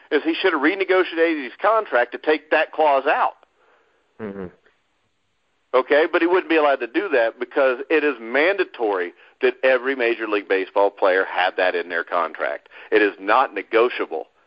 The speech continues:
Speaker 1: by anybody. You know, it's just
Speaker 2: Again,
Speaker 1: like the player
Speaker 2: I
Speaker 1: contract is not
Speaker 2: Mm-hmm.
Speaker 1: negotiable unless the owner will allow him to renegotiate it.
Speaker 2: The Baseball Hall of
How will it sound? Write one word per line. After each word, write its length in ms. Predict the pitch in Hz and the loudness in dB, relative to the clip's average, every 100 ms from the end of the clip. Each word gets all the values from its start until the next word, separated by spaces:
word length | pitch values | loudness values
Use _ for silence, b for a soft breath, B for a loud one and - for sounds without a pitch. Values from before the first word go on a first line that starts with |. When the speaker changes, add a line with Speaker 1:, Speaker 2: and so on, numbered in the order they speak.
| _ | _
Speaker 1:
by 180 | 98 95 | 0 2
anybody. 520 | 98 185 117 80 - - _ _ _ _ _ _ _ _ | 2 -2 -4 -6 -8 -14 _ _ _ _ _ _ _ _
You 100 | 98 | 0
know, 240 | 98 104 139 | 4 6 6
it's 160 | 135 | 4
just 120 | 110 | 2
Speaker 2:
Again, 100 | 175 165 | 2 4
Speaker 1:
like 160 | 151 | 2
the 80 | 143 | -2
player 320 | - 170 226 - | 0 0 2 0
Speaker 2:
I 20 | |
Speaker 1:
contract 560 | 131 90 90 120 113 120 | 0 2 2 0 -2 -4
is 120 | 107 | -4
not 220 | 120 147 110 | -2 -2 -2
Speaker 2:
Mm-hmm. 120 | 104 | -4
Speaker 1:
negotiable 600 | 139 180 - 127 110 110 - B B | 0 0 0 -4 0 -2 -2 B B
unless 280 | 123 143 135 - | 0 2 0 -2
the 160 | 139 143 | -4 0
owner 340 | 156 214 127 | 2 2 2
will 200 | 120 113 | 2 4
allow 300 | 110 107 107 | 4 4 2
him 220 | 110 113 | 0 -4
to 60 | 113 | -4
renegotiate 760 | 107 120 113 123 269 - 73 - | -6 -6 -2 0 0 -4 -10 -12
it. 80 | _ _ _ _ _ | _ _ _ _ _
Speaker 2:
The 160 | 135 139 | 2 4
Baseball 540 | 117 180 185 - 135 | 4 0 0 0 0
Hall 260 | 123 127 | 2 -2
of 60 | 120 | -2